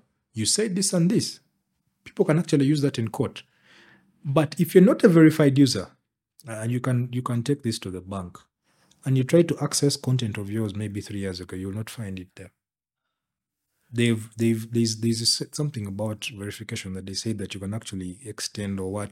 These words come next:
but when you, you con-, I, I try to access content of two years ago, I, I didn't see it. Like, the,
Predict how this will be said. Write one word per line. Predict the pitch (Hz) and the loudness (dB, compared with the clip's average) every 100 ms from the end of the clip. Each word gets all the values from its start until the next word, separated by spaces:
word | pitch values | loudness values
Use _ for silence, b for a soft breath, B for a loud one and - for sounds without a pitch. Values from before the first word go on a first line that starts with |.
| 107 | -8
but | 98 - | -10 -10
when | - 110 104 | -4 -4 -2
you, | 107 - | -6 -4
you | 117 | -2
con-, | 120 131 | -2 -2
I, | 123 123 | -2 -2
I | 123 | -4
try | 123 175 | 0 0
to | 151 | 0
access | 120 - 131 120 - - _ _ _ _ - | -6 -4 -4 -4 -8 -16 _ _ _ _ -4
content | 123 117 101 95 - | -4 -2 -4 -6 -10
of | 110 95 | -10 -6
two | - | -2
years | 113 107 | -2 -2
ago, | 98 92 98 | -6 -10 -10
I, | |
I | 107 110 | -8 -8
didn't | 113 143 143 | -2 -2 -2
see | - | -4
it. | 98 - - _ _ - | -6 -10 -20 _ _ -2
Like, | 123 | 0
the, | 120 120 | 2 0